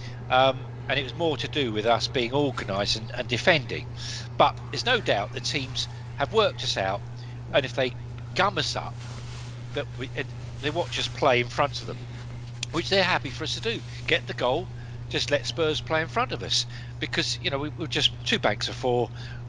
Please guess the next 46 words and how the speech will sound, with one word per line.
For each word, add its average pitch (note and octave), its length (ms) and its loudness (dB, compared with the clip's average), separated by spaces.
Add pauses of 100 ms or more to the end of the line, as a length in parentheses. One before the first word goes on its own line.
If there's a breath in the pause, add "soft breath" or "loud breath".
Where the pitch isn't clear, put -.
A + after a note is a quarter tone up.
We, B2 80 0
we'll B2 120 0
just A#2 240 0
block A#2+ 220 6
'em A#2 100 0
up. F2+ 220 0
They, B2+ 120 4
they D#3 160 2
just F3 200 4
don't D#3 200 4
find A#2 360 2
the A#2+ 100 -4
way G#2+ 200 4
through. G2 380 2 (320 loud breath)
We, C3+ 140 2
we C#3+ 120 -2
don't, E3+ 300 6 (840)
we D3 80 -4
don't F3+ 220 2
get - 200 0
the B2 80 -8 (140)
crosses C3 420 0
in. C3 280 2 (580 loud breath)
They C#3+ 180 8
are A#2 80 6
big A#2+ 280 -2
lads A2 280 4
as G#2+ 140 0
well. A2+ 220 4
They A2 120 4
were G#2+ 80 -2
always A2+ 220 -2
gonna G#2+ 180 -4
deal A#2+ 320 0
with A#2 200 0
it B2 180 0
quite A2+ 320 4
well. A#2 360 4 (460 loud breath)
Um, A2 340 4 (400)
we, A2 100 -6
we A2+ 140 -2
never B2 200 4
got G#2+ 140 2
a G2 40 -2
clear G2+ 360 2
header G#2 320 2